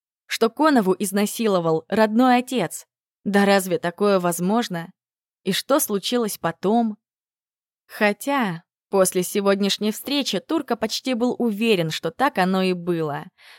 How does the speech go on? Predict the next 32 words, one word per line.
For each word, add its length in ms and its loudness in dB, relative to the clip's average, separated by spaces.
Только 320 2
вот 180 0
в 60 0
историю 480 2
с 100 -6
ножом 560 0
он 220 4
поверить 600 0
так 240 -2
и 80 -2
не 160 2
мог. 440 -4
Не 180 4
могла 400 4
Ленка 380 -2
воткнуть 500 0
насильнику 720 0
нож 320 0
в 140 -16
пах. 420 0
Или 220 2
могла? 520 0
Он 180 4
лежал 360 2
на 100 4
диване 500 2
и 40 0
глядел 340 0
в 80 -16
потолок 440 -2
с 100 -12
трещинами. 800 -6